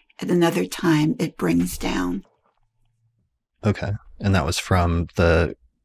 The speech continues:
Speaker 2: lesser introduction or the abbreviation to the Introduction to Astrology of Abu Mashar sometime around the middle of the ninth century.
Speaker 1: Right. And this was translated by Burnet from the Arabic, not the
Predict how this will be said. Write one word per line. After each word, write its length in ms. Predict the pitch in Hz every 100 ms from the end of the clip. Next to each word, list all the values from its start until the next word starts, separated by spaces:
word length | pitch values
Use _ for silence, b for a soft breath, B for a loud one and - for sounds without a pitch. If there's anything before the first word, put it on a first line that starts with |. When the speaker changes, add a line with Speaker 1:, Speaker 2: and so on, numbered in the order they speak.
| _ _
Speaker 2:
lesser 360 | 104 107 - 117
introduction 640 | 101 95 95 95 - 98
or 80 | 82
the 180 | 82 92
abbreviation 840 | 90 117 95 85 82 80 - 87
to 80 | 82
the 120 | 80
Introduction 480 | 87 87 82 - -
to 60 | 85
Astrology 460 | - - 82 85
of 100 | 85
Abu 240 | 82 85 90
Mashar 480 | 87 - 90 87
sometime 380 | 90 - 92 92
around 120 | 87
the 60 | 87
middle 280 | 92 87 87
of 100 | 82
the 80 | 87
ninth 260 | 82 80
century. 460 | - 95 98 117 120 131
Speaker 1:
Right. 380 | 220 190 180
And 100 | 202
this 220 | 196 185 202
was 280 | 202 190
translated 720 | - - 208 208 - 190 180 180
by 220 | 175 175
Burnet 420 | - 180 165 165 -
from 220 | 185 170
the 180 | 165 -
Arabic, 560 | - 185 196 - - -
not 240 | - -
the 320 | - - 185